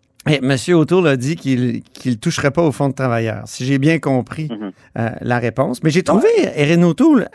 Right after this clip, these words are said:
Speaker 1: assez éloquent quand même. En français, il était à l'aise, hein ?
Speaker 2: Oui, il était à l'aise. Il est très bon. Puis, euh, on est, ça doit être son neuvième ou presque dixième téléforum au Québec. Euh, qu'on
Speaker 1: C'est comme une,
Speaker 2: fait dans la
Speaker 1: c'est comme un exercice pour lui, hein, vraiment.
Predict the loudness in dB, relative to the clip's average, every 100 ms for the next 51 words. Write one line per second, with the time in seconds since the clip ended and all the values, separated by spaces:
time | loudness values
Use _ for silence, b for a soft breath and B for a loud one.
0 | -12 -10 -8 -6 0 2 2 0 -2 -2
1 | 2 2 0 -6 -2 0 2 4 4 2
2 | 0 -2 0 -2 0 -2 0 -2 -2 -4
3 | -4 -6 -8 _ B B B B B B
4 | _ _ -10 2 4 4 6 4 4 0
5 | -4 -6 -12 -6 -4 -4 0 2 2 0
6 | -2 -4 -16 -16 -12 -6 -2 0 0 -2
7 | -2 -6 -8 -2 0 0 _ -20 -6 -2
8 | 2 2 2 2 2 0 0 -2 -2 -2
9 | -2 -2 -6 -6 -2 0 0 -4 -4 0
10 | 0 0 -6 -4 -4 2 2 0 _ B
11 | B B B B _ 2 4 4 2 0
12 | 0 2 4 2 2 0 -2 -2 -2 -4
13 | 0 2 2 0 -2 -4 -2 -2 -2 -2
14 | 0 0 2 2 0 0 0 -2 -2